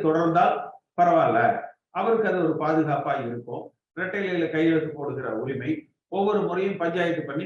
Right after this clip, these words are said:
பேரம் பேசி தனக்கு வேண்டியதை அவரை சாதித்துக் கொள்ளலாம் என்பது அவரது பார்வையா இருக்கு. ஆனா இந்த ரெண்டுக்கும் நடுவுல இருக்கிற பெரிய சக்தியாக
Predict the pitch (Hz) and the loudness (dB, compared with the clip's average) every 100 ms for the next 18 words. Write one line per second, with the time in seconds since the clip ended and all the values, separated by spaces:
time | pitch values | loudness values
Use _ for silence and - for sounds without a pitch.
0 | - 170 175 147 139 139 - 180 170 - | 0 4 4 2 -2 -4 -4 -2 -2 0
1 | 160 165 151 151 151 151 151 160 156 147 | 2 2 2 0 0 -2 -2 -4 -4 -4
2 | 143 143 - 120 110 120 120 - - _ | -4 -6 -14 -10 -4 0 -2 -4 -18 _
3 | _ 180 190 170 165 151 - - _ 165 | _ 0 2 2 2 2 0 -10 _ 0
4 | 202 180 170 131 135 123 117 - - - | 2 2 2 2 2 4 2 0 -4 -8
5 | - _ _ _ _ _ - 190 165 156 | -18 _ _ _ _ _ -4 2 4 2
6 | - - - 135 123 117 156 196 - 147 | 0 -8 -14 -4 0 2 2 2 2 2
7 | 156 196 190 165 156 160 147 143 190 185 | 2 2 4 2 2 0 -2 0 0 0
8 | 151 147 151 131 113 | -2 -8 -6 -2 -2